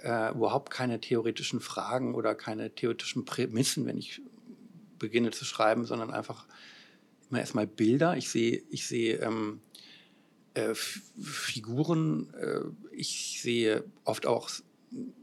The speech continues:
das wäre vielleicht schon eine Art, ähm, sozusagen, äh, situative, situa-, also ein, ein situatives Bühnenbild, also das,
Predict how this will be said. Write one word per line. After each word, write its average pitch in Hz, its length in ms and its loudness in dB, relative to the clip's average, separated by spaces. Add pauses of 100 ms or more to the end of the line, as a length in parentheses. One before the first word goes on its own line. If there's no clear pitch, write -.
(120)
das - 340 -2
wäre 117 220 6
vielleicht 113 280 0
schon 113 200 -2
eine 107 260 2
Art, 101 400 0
ähm, 101 380 -4 (800)
sozusagen, 101 640 0
äh, - 440 -2 (640)
situative, 123 760 2
situa-, 110 420 0
also 113 160 0
ein, 113 160 2
ein 107 160 -2
situatives 113 1000 0
Bühnenbild, 170 760 4
also 110 120 -6
das, - 280 -6